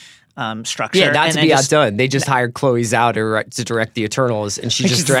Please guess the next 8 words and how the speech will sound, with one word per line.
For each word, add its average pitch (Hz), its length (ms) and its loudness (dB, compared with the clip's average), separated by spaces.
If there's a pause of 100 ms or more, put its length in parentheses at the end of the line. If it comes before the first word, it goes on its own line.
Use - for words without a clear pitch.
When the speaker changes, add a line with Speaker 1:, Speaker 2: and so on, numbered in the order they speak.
Speaker 2:
directed 151 100 2
this, 139 200 4
Speaker 1:
wild. - 20 4
Speaker 2:
like, 135 160 2 (460)
very 156 800 4
sort 143 200 0
of, 123 260 -4 (340)
uh, 107 420 2